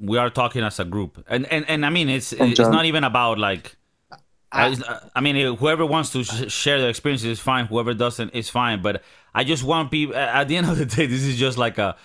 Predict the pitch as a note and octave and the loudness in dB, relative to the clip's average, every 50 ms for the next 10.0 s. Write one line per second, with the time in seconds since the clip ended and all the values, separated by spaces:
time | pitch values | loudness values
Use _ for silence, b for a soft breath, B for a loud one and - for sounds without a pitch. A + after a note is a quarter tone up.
0 | b b b b - A2+ A#2 - A#2 A2 - - D3 C#3+ C3+ C3 A#2+ - A2+ A2 | b b b b -4 -4 0 0 -2 -4 -2 -2 0 0 0 -2 -2 -2 0 0
1 | A2+ A2+ A2 - - A2 G#2 F#2+ F2 - - G2+ F#2+ E2+ D#2 C#2 C2+ D2+ E2 F2 | 0 0 -2 -4 -4 -4 -2 -4 -6 -6 -6 -4 -4 -4 -6 -6 -6 -4 -4 -2
2 | F#2 F2 G2+ G#2 - A2+ A#2+ C#3+ C#3+ C3 A2 G#2+ G2+ G2+ G2 G2 G2+ F#2+ G2 G2 | -2 -2 -4 -2 0 0 0 2 2 0 0 0 0 0 0 0 -2 -4 -6 -8
3 | F2 - F#2 F2+ E2 D#2+ - F2+ E2+ D#2+ D2 C#2+ _ b b b b b b b | -10 -8 -8 -8 -8 -8 -8 -8 -8 -8 -8 -12 _ b b b b b b b
4 | b _ - G#2 G#2+ G#2 G#2 G2+ G2 G2 F#2+ F#2+ - - _ - G#2+ G2+ B2+ B2+ | b _ -2 0 0 0 0 0 0 -2 -2 -6 -8 -12 _ -12 -2 -2 0 0
5 | B2+ A#2+ D3+ F3 F3 E3 D#3 D#3 D#3 C#3+ D3+ - - - C#3 D3+ D3 C#3+ B2+ C3+ | 2 0 0 2 2 2 2 2 2 0 -2 -2 0 0 0 0 0 0 0 0
6 | C3+ C#3 C#3 C3+ - _ _ _ _ _ _ _ _ _ _ _ _ _ _ _ | 0 0 -2 -4 -12 _ _ _ _ _ _ _ _ _ _ _ _ _ _ _
7 | _ - G#2 B2 C3+ C#3+ D3+ D#3+ - C3+ A#2+ C#3+ D3+ D#3 D#3 D3+ D3 B2+ A2+ C#3+ | _ -4 -2 0 2 2 0 0 -2 -2 -2 0 2 2 2 2 2 2 2 0
8 | D3 C3+ C3 B2+ A#2+ - A#2+ A2+ A2+ A2+ A2 G2 F2+ F#2 E2+ D#2 D#2 D2 D#2+ C3 | 0 2 0 -2 -2 -2 -2 -2 0 0 -2 -2 -2 -2 -4 -4 -6 -2 0 0
9 | C#3 C3 - - G#2+ B2 B2 A#2 A2 G2+ - - - G2 F#2 E2 D2 C#2 C2+ C#2 | 0 0 -2 -4 -2 -2 0 0 -2 -4 -6 -6 -6 -6 -4 -4 -6 -6 -8 -10